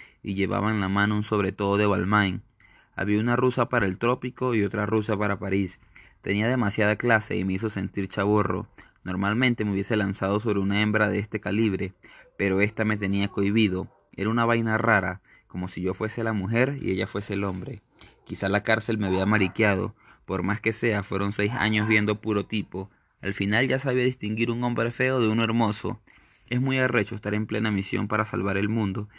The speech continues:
y que tu mente esté ocupada en decidir si eres el hombre o la mujer de la pareja. Nada de eso. Juan, póngase serio. La tipa lo que está es un pelo más elegante que tú,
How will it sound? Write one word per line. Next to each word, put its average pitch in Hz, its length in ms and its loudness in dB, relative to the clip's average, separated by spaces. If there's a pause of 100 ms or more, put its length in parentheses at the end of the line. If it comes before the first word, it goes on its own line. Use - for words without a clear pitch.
(200)
y - 120 -8
que 92 160 -6
tu 90 140 -4
mente 107 300 2
esté 98 140 -6
ocupada 104 380 0
en 95 80 0
decidir 95 420 0
si 101 160 0
eres 104 160 0
el 98 160 0
hombre 113 280 2
o - 20 4
la 107 100 2
mujer 101 300 0
de 101 80 -2
la 104 140 -2
pareja. 98 500 -4 (500)
Nada 110 240 4
de 104 160 6
eso. 95 340 -2 (440)
Juan, 113 400 0 (260)
póngase 110 380 -2
serio. 98 420 2 (300)
La 85 100 -10
tipa 107 280 -2
lo 113 120 2
que - 80 -6
está 104 220 -4
es 110 60 0
un 113 200 -2
pelo 117 300 2
más 120 160 2
elegante 101 420 0
que 101 100 0
tú, 101 240 -4